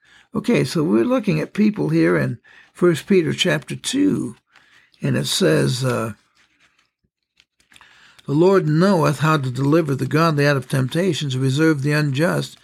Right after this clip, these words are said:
on the day of judgment to be punished, but chiefly them that walk after the flesh, in the lust of uncleanness, and despise government.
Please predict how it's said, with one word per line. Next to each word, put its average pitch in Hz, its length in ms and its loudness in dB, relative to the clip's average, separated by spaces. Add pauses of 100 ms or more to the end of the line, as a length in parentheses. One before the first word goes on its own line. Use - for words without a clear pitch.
(320)
on 151 100 0
the 143 80 2
day 151 220 4
of 127 140 -2
judgment 139 480 0
to 139 80 -6
be 127 140 -4
punished, 143 480 -2
but 131 140 -6
chiefly 170 460 0
them 160 320 0
that 123 120 -4
walk 156 300 -4
after 156 280 -4
the 123 80 -8
flesh, 151 600 -8 (420)
in 151 120 -2
the 156 60 2
lust 175 340 2
of 160 80 -4
uncleanness, 151 720 0
and 131 100 0
despise 151 600 -4 (340)
government. 151 520 0